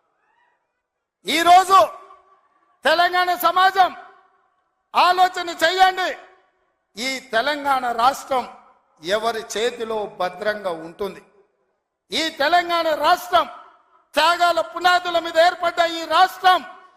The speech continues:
ఎవరు భద్రంగా కాపలా కాస్తారు? ఎవరు భద్రంగా ఈ రాష్ట్రాన్ని అభివృద్ధి పదం వైపు నడిపిస్తారో మీరు ఆలోచన చేయండి. మేము వచ్చే అరవై రోజులు కానే లేదు,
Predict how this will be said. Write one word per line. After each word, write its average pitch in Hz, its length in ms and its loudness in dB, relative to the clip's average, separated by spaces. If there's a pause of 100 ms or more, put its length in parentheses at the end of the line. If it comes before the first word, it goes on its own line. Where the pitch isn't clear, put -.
(220)
ఎవరు 359 360 4 (120)
భద్రంగా 349 480 2 (120)
కాపలా 349 440 2
కాస్తారు? 349 540 2 (600)
ఎవరు 277 420 0 (140)
భద్రంగా 381 580 4 (640)
ఈ 233 120 -8 (220)
రాష్ట్రాన్ని 247 600 -2 (120)
అభివృద్ధి 294 380 -8 (100)
పదం 240 280 -4
వైపు 226 200 -6 (100)
నడిపిస్తారో 214 580 -8 (120)
మీరు 196 240 -10
ఆలోచన 202 360 -10 (100)
చేయండి. 196 360 -6 (880)
మేము 196 320 -10
వచ్చే 208 200 -8 (120)
అరవై 220 320 -10
రోజులు 226 340 -8
కానే 208 260 -4 (100)
లేదు, 190 160 -10